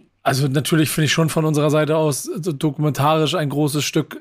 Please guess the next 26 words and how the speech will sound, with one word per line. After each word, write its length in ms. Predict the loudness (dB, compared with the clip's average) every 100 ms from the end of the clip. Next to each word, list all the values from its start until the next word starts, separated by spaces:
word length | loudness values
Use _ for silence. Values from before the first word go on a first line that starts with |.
| -2
äh, 400 | 0 2 0 -2
Hip-Hop-Geschichte 680 | -2 -2 -2 0 0 0 0
zum 180 | 0 0
fünfzigsten 480 | -2 -2 -2 0
haben 160 | 0 0
feiern 340 | 2 2 2
lassen, 300 | 0 0 -2 -4 -8 -12 -4
haben 260 | 0 2
dann 140 | 4 2
aber 200 | 2 0
auch 100 | 0
eine 120 | 0
Party 540 | 0 0 0 0 -2
in 120 | 0 -2
der 80 |
Schräglage 720 | -2 0 0 2 2 2 0 -4
in 260 | -4 -4
Stuttgart 480 | -4 -6 -4 -4 -2
dazu 260 | -4 -4 -2
gelegt 380 | 0 0 -2 -10 -14 -12 -12 -14 0
und 320 | 0 0 -6 _ -2
die 180 | 0 2
war 240 | 2 2
halt 340 | 0 -2 -6 -18 _ -4
relativ 480 | -2 0 -2 -2 0
leer, 460 | 2 2 0 -6